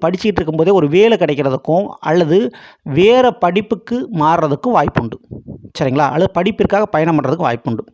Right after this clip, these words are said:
இது ரெண்டாவதா நடக்கக்கூடிய விஷயம். மூன்றாவது, இந்த சுக்கிரன் சேர்க்கை ஏற்பட்டிருக்கு இல்லையா? அதனால திடீர் திருமணம், காதல் திருமணம் போன்றவை நடக்க வாய்ப்புண்டு. மேலும் திருமண வாழ்க்கையில் ஏற்பட்ட பிரச்சனைகள், தவறான நபரை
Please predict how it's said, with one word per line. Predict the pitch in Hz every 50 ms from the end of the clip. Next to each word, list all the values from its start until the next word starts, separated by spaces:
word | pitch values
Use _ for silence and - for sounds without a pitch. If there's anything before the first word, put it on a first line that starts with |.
| _ _ _ _ -
இது | 185 196 196 175
ரெண்டாவதா | 160 165 185 190 175 180 175 156
நடக்கக்கூடிய | 139 135 120 135 127 117 -
விஷயம். | 151 - _ _ _ _ _ _ _ _ _ _ _ -
மூன்றாவது, | 196 247 233 240 226 214 226
இந்த | 214 190 190
சுக்கிரன் | - - 208 - - 254 254 214 180 156 135 131 -
சேர்க்கை | - 185 185 180 - 165 151
ஏற்பட்டிருக்கு | 151 143 - - - - - - 165
இல்லையா? | 196 233 240 190 147 - - _ _ _ _ _ _ _ -
அதனால | 165 180 185 185 165 160 165 190 160
திடீர் | 160 175 202 240 247 233 - -
திருமணம், | - - 165 160 151 143 139 131 131 - -
காதல் | - 160 165 185 196 196 202 196 -
திருமணம் | 165 151 156 143 147 143 139 135 131 -
போன்றவை | 147 143 135 139 151 151
நடக்க | 135 123 131 - - 143 123
வாய்ப்புண்டு. | 120 127 123 - 156 135 127 151 190 226 233 - _ _ _ _ - - - _ -
மேலும் | 160 196 208 214 247 254 - - _ _ _ _ _ - - - -
திருமண | 254 262 277 262 262 277 269 262 240
வாழ்க்கையில் | 214 208 208 214 208 - 214 226 226 202 175 190 196
ஏற்பட்ட | 202 - - 214 196 - - 196 202 214 208 -
பிரச்சனைகள், | - 165 160 - - - 190 185 180 165 170 160 143 127 - 202 - - - - - - -
தவறான | 156 156 160 170 175 180 180 180 175
நபரை | 160 156 165 165